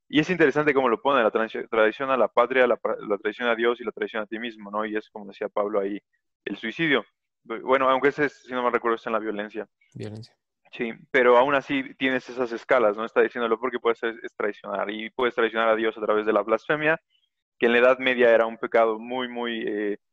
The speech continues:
Speaker 1: muy penado, muy perseguido, ¿no? Y ahí tienes a la Inquisición también después, que la Inquisición casi ni es medieval, pero bueno. Em, <clears throat> y, y actualmente es uno de esos pecados, la blasfemia, que básicamente está incluso detrás de la lujuria, ¿no? Quizás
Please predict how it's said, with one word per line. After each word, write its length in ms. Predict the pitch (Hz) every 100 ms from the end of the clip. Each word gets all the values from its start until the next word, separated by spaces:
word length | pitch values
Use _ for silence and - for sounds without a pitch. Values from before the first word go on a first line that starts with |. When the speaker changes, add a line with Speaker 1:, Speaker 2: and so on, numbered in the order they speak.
| _ _ _
Speaker 1:
muy 180 | 123 135
penado, 600 | - 127 127 127 127 139
muy 200 | 131 120
perseguido, 680 | - 117 110 113 113 117 120
¿no? 140 | 113
Y 160 | 110 104
ahí 120 | 101
tienes 280 | 107 107 107
a 40 | 104
la 100 | 98
Inquisición 520 | 95 _ - 104 101
también 320 | 101 101 101
después, 400 | 101 - 107 -
que 140 | - 101 _ _ _
la 80 | -
Inquisición 460 | 107 104 - 113 110
casi 240 | 113 117
ni 140 | 110
es 80 | 110
medieval, 440 | 110 104 104 107 107
pero 140 | 110
bueno. 260 | 107 107 104 - - - -
Em, 640 | 120 117 117 113 117 - _ _ -
<clears throat> 340 | - 127 - _ _ _ _ _ -
y, 260 | 135 127 143
y 40 |
actualmente 540 | 131 160 151 151 147
es 120 | 147 151
uno 100 | 135
de 60 |
esos 180 | 139 -
pecados, 500 | 135 135 127 123 -
la 140 | 120 107
blasfemia, 520 | 113 113 127 120 117
que 100 | 113
básicamente 680 | 110 110 113 107 110 110 107
está 320 | - 110 107
incluso 340 | 104 117 113
detrás 300 | 104 - 107
de 80 | 104
la 60 | 101
lujuria, 400 | 110 - 156 107
¿no? 180 | 117 120
Quizás 400 | 113 117 110